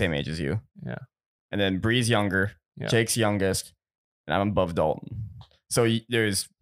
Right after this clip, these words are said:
Speaker 1: four of, three of you. Four of you? Three of you. Four of three.
Speaker 2: Well,
Speaker 1: Three.
Speaker 2: looks like the three of us get to sixty-nine. Four of us?
Speaker 1: Three. Uh, four.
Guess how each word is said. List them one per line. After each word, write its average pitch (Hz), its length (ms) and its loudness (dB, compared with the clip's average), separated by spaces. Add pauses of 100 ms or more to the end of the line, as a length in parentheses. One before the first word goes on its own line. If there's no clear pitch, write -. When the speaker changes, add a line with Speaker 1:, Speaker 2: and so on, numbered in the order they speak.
(120)
Speaker 1:
four 180 240 4
of, 104 180 -2 (200)
three 165 160 2
of 98 100 0
you. 85 200 -2 (120)
Four 160 160 2
of 160 80 -2
you? 170 260 -2
Three 147 140 -2
of 107 80 0
you. 73 140 -4 (160)
Four 127 160 0
of - 120 -6
three. - 240 -8 (260)
Speaker 2:
Well, 113 120 -2
Speaker 1:
Three. 143 120 4
Speaker 2:
looks - 120 -2
like 123 160 0
the - 100 -16
three 131 220 -4
of 117 80 -2
us 120 160 -2
get 120 160 -8
to 123 240 -12
sixty-nine. 127 600 -10
Four 131 160 0
of 165 60 -4
us? 202 200 -10 (240)
Speaker 1:
Three. 110 300 0 (480)
Uh, 131 80 4 (540)
four. - 340 2